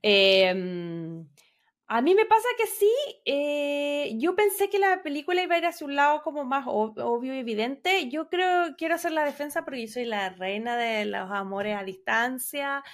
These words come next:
eh, de las relaciones entre comillas de nada, y, y creo que la, la edad de la chica es muy importante porque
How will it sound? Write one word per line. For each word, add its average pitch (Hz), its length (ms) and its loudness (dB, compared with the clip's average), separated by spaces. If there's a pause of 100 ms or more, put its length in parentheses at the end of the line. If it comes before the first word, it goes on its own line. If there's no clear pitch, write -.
(380)
eh, 180 800 0 (100)
de 180 220 -2
las 175 260 -4
relaciones 190 480 -6
entre 247 160 -8
comillas 220 440 -6
de 220 120 -6
nada, 240 560 -4
y, 214 420 -6 (360)
y 214 160 -12
creo 330 260 -2
que 370 320 -4 (400)
la, 240 240 0
la 220 400 0
edad 233 320 0
de 320 80 -2
la 339 200 -2
chica 330 280 -4
es 330 80 -4
muy 302 140 -4
importante 311 640 -4
porque 240 540 -6